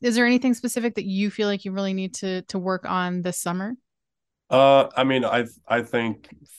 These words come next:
Speaker 2: for me, I think East, uh, is coming off the rush. I think playing the, it's a little faster. I mean, obviously college is very fast. I mean, it's basically pro, but amateurs,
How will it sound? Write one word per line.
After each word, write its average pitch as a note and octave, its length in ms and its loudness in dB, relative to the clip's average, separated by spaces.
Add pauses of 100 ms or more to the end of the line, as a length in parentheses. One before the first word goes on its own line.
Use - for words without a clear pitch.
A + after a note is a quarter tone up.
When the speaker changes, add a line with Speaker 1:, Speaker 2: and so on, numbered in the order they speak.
Speaker 2:
for G#2+ 180 -4
me, G#2 380 0
I G2 120 -2
think F#2+ 500 -6
East, G#2 400 -4 (100)
uh, F#2+ 240 0
is F#2 160 -8
coming G#2 300 -4
off F#2+ 180 2
the G2+ 100 -10
rush. F#2 380 -2
I F#2+ 60 -10
think F#2 340 -10 (500)
playing G2 300 0
the, F2+ 240 0 (360)
it's - 100 -6
a - 20 0
little A2 160 2
faster. G2+ 720 -2 (100)
I G2 120 -2
mean, G2 360 -4
obviously G2+ 360 -2
college G#2 400 -2
is G2+ 160 -4
very G2 260 -4
fast. G2 560 -2
I F#2 80 -4
mean, F#2+ 140 -6
it's F#2 100 -8
basically G2 380 -4
pro, G2 360 -2
but F#2 340 -2
amateurs, G2 720 -4